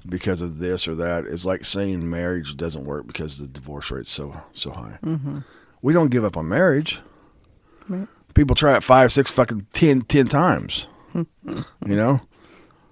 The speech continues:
Speaker 1: Susie's been married fourteen times to ten different guys.
Speaker 2: No, that's Karen.
Speaker 1: Karen?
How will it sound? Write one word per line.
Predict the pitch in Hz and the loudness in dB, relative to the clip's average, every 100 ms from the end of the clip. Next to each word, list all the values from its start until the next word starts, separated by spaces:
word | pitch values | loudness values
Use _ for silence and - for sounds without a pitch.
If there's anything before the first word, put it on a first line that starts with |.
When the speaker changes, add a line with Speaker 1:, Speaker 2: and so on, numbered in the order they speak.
| _ | _
Speaker 1:
Susie's | - 170 196 147 | 8 10 10 6
been | 123 117 | 4 6
married | 117 110 | 4 4
fourteen | - 120 107 131 | 4 2 4 2
times | 113 123 135 110 | 4 6 6 4
to | 90 90 80 - - | 0 -2 -4 -10 0
ten | 135 117 | 4 4
different | 107 85 | 4 2
guys. | 107 151 69 - - - _ | 4 4 2 -4 -8 -10 _
Speaker 2:
No, | 190 160 | -4 -2
that's | 156 - | -4 -6
Karen. | - 147 135 127 123 _ _ | -12 -8 -6 -8 -12 _ _
Speaker 1:
Karen? | - 107 110 | -4 0 0